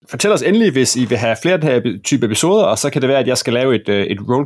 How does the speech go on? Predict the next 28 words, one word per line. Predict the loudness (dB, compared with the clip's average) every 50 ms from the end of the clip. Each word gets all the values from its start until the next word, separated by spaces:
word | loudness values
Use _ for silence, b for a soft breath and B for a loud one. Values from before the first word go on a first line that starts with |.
| -2 -2
call, | 0 0 0 -2
hvor, | 0 0 2 2 2 0 -2
hvor | -2 -2 -4 -4 -2
Peter | -2 -2 0 0
og | 0 0
Morten | 0 0 0 0 -2 -4 -6
ikke | -6 -4
ser | -2 -2 0 0 -2
det, | -2 -6 -6 -6
og | -6 -6 -4
så, | -2 0 0 2 2 2
øh, | 0 0 -2 -4 -6 -6 -4
få, | -2 -2 -2 0 -2
øh, | -2 -2 -2
få | -4 -2
høstet | 0 -2 -2 -2 0 -2 0
nogle, | 0 0 0 -2 -2 -2
øh, | -2 -4 -4 -2
nogle, | -2 -2 0 0 0 0 0
øh, | 0 0
nogle | 0 0 0 0
papstande | -2 -2 -4 -2 -4 -4 -2 -2 -2 0 0
ude | 2 2 0 0
fra, | 0 -2 -2 0 0 0 0 0
øh, | -2 -2 -4 -4 -6 -6
fra | -4
lytteren | -4 -2 -2 -2 -2 -2
derude. | -2 -2 0 0 0 -2 -4